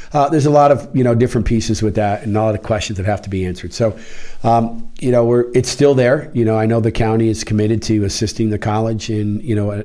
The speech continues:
a, a future endeavor with, you know, the stadium, but what that looks like exactly, there's some, I mean, physically, you know, the physical facility is one thing, but, you know, what does that look like in terms of, you know, ownership? And li-, there's so many other components that are involved behind the scenes.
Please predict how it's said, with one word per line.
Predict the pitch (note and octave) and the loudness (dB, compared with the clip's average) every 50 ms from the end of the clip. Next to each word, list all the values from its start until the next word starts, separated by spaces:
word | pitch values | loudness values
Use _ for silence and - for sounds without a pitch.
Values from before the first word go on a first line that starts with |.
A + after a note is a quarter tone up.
| - - | -8 -6
a, | G2+ F#2 - - - - | -8 -8 -8 -10 -8 -8
a | F#2 | -8
future | - - B2+ A2+ - - A2+ | -4 -2 -2 -2 0 0 -2
endeavor | G#2+ G2+ G#2 G2+ G2+ A2 G#2 | 0 0 0 0 0 0 0
with, | G#2+ A2 G#2 - - - - | 0 -2 -4 -6 -10 -10 -8
you | A2+ G#2 | -6 -6
know, | G2+ | -6
the | G2 | -6
stadium, | - - - G#2+ A2 B2 C3+ B2 | -8 -4 -2 -2 0 0 0 0
but | A2+ A2 - - - - - - - | -2 -2 -4 -6 -16 -18 -18 -16 -4
what | - G#2+ A2+ C3 C3+ C3+ | 0 2 2 2 2 2
that | C3 B2+ B2 - | 2 2 2 2
looks | C3 B2 B2 A#2+ - - | 2 0 0 0 0 0
like | B2+ A#2 G#2+ A2 | 0 0 2 2
exactly, | G#2 F#2 F2+ A#2 A#2+ B2+ - B2+ A2 | 0 0 0 0 0 0 0 0 0
there's | A2 A2+ A2 - - | 2 0 0 0 0
some, | A2 G#2 G#2 G#2 - - | -2 -2 -2 -4 -4 -2
I | A2+ | 0
mean, | A2+ G#2+ F#2+ A2 | 0 0 0 -4
physically, | - - - - - - - D#3 F3+ F3+ E3+ - A#2+ A2+ A2 G#2 G2 G2 - - - - - - - - - - - - - - - - - - - - - | -12 -14 -16 -18 -14 0 4 4 4 6 4 2 2 0 0 0 0 -2 -2 -4 -6 -8 -12 -12 -14 -16 -20 -20 -20 -20 -20 -20 -20 -20 -20 -20 -18 -4 0
you | A#2 A#2+ | 2 2
know, | A2+ | 2
the | A2 | 2
physical | - - A#2+ G#2+ A2+ G#2+ A#2 A2+ | 2 0 0 0 2 2 0 0
facility | A2 - G#2+ - - - A#2+ A#2 A#2+ A2+ G#2 G2+ G2+ | 0 -2 -4 -2 0 0 2 2 2 2 2 2 0
is | G2+ F#2+ E2+ | 0 0 -2
one | F#2 A2 A#2 A2 | 0 -2 -2 -2
thing, | G2 F#2+ F#2 F2+ | -4 -4 -4 -2
but, | A2 G#2 G2+ - - - - - - - | -2 -4 -4 -6 -12 -16 -18 -18 -6 -2
you | A2+ A2+ | 2 2
know, | A2 | 2
what | G#2 G#2+ A#2+ | 2 2 2
does | A#2+ A2 G2 | 2 2 2
that | A#2 A2 A2 | 0 0 2
look | A#2+ A2+ G2+ - | 0 -2 -2 0
like | A2 A2 G#2+ G2+ - | 0 0 0 -2 -2
in | - G#2 G2+ | -4 -6 -4
terms | - - A2+ A2 G#2+ G#2 G2 - | -2 -2 0 0 0 0 -2 -2
of, | G#2 G2+ G2+ F#2+ - - | -2 -2 -4 -4 -6 -6
you | G2+ | -6
know, | G2 G2+ - | -6 -6 -4
ownership? | B2 B2 B2 A#2 A2 G#2+ - A2 G2+ G2 F2+ - G#2 | -2 0 2 2 0 0 0 -2 -2 -2 -4 -6 -6
And | G#2 G#2+ | -4 -4
li-, | A2+ - C#3 | -4 -4 -6
there's | C3+ C3+ D3 B2+ B2 A#2 A2+ - | -10 -10 -6 -2 -2 -2 0 0
so | - C#3 C#3+ | -2 -2 0
many | C3 B2+ A#2+ A#2 A2+ | 2 2 2 2 2
other | A2 G#2+ G#2 F#2+ | 2 0 -2 -4
components | G2 - G#2 F#2+ - - G#2+ G#2+ G#2 G2+ G#2 - | -4 -4 -6 -4 -4 -4 -4 -4 -4 -6 -6 -8
that | G2+ F#2+ | -8 -6
are | G2 G2 | -4 -4
involved | F#2 F2 D#2+ G2+ G2+ G#2 A#2 A#2 - - - - - | -4 -4 -4 -2 -2 0 -2 -2 -4 -8 -16 -12 -10
behind | - E2 A#2 B2 C#3 D#3 | -8 -4 -4 -2 -2 -2
the | C#3+ | -4
scenes. | - - G3 G3+ G#3 G3+ - | -2 -2 -2 -2 -2 -6 -8